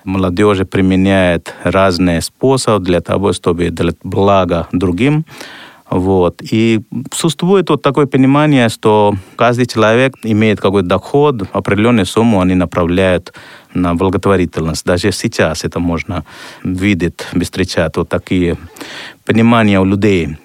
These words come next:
И что касается молодежи, то молодежь, конечно, очень тоже активно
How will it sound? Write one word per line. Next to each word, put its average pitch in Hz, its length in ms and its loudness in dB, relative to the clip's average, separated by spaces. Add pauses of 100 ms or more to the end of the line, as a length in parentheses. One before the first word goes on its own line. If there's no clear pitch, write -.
(120)
И 92 380 0
что 107 240 -2
касается 107 500 0
молодежи, 101 540 0
то - 80 -2
молодежь, 98 420 0
конечно, 98 320 0
очень 90 260 0
тоже 87 300 0
активно 87 580 -2